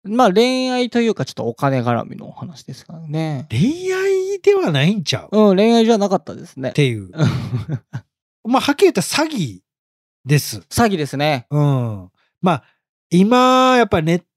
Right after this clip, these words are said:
Speaker 2: ト恋愛の社会なので、
Speaker 1: うん。
Speaker 2: まあ、結構こういう詐欺的なことに引っかかる人もいるかと思うんですけども。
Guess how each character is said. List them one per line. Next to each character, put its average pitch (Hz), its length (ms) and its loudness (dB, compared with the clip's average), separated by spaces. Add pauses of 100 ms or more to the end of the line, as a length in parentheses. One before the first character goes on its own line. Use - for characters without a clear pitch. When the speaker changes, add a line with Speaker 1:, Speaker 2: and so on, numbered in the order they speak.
(140)
Speaker 2:
ト 196 300 6
恋 214 340 4
愛 131 580 0
の 120 240 -4
社 - 300 -4
会 127 220 -2
な 110 80 -8
の 101 120 -12
で、 107 640 -8
Speaker 1:
う 165 100 2
ん。 156 440 2
Speaker 2:
ま 170 160 2
あ、 151 60 -2
結 - 320 -8
構 147 200 2
こ 180 220 2
う 180 80 4
い 175 60 4
う 175 60 4
詐 214 260 -2
欺 226 180 -10
的 226 260 -6
な 160 120 0
こ 160 140 -8
と 143 100 -6
に 123 80 -8
引 - 80 -12
っ - 20 -20
か 160 140 -6
か 160 80 0
る 165 120 -2 (220)
人 - 200 0
も 147 160 -2
い 240 80 -4
る 294 100 2
か 190 160 0
と 127 80 -6
思 120 160 -8
う 117 40 -8
ん - 20 -10
で 110 100 -10
す - 80 -16
け 107 120 -16
ど 95 80 -16
も。 117 380 -8